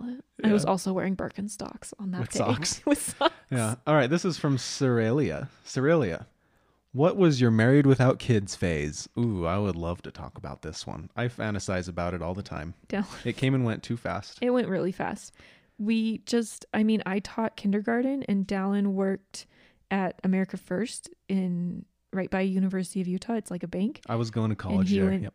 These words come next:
Speaker 1: to
Speaker 2: We were living in student
Speaker 1: college.
Speaker 2: housing.
Speaker 1: It was just, like, the time of Ashley having drama with her principal and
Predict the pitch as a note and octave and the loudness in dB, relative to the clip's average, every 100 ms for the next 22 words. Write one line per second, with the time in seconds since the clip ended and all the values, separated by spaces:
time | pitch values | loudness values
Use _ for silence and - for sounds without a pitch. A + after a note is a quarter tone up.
0 | - - G#3 C3+ C3 A#2+ A#2 B2+ C#3 C3 | -12 -2 6 8 8 4 4 4 4 4
1 | A2 A2 G2+ F#2+ G#2 - _ _ _ _ | 2 0 -2 -4 -8 -10 _ _ _ _
2 | _ G#3 G#3 G3 A#3+ - B3 B3 A3+ G#3+ | _ 2 2 0 -8 0 0 0 0 -2
3 | - G3+ G3+ F#3+ F3 F#3 - G3+ F#3+ F#3+ | 0 0 2 0 0 -4 -2 -2 0 0
4 | G3+ G3 F#3 E3+ F#3 G#3 G3+ G3 F#3+ - | 0 0 -2 -2 2 2 2 0 -4 -4
5 | F3+ - A3+ B3 C#4+ _ - - _ _ | -6 -4 -2 -2 -2 _ -20 -20 _ _
6 | _ _ _ G#3 G3 F#3 E3 E3+ | _ _ _ 0 0 0 -4 -6